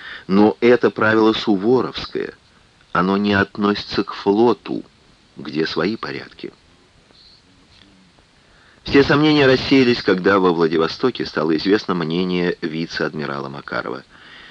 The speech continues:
Реабилитируя честь Ковторанга Боссе,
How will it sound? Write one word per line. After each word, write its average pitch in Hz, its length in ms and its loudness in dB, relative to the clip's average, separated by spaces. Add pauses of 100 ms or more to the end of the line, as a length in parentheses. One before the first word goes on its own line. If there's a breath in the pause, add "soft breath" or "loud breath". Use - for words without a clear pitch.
(800 loud breath)
Реабилитируя 135 760 6
честь - 400 0
Ковторанга 92 580 0
Боссе, 82 500 0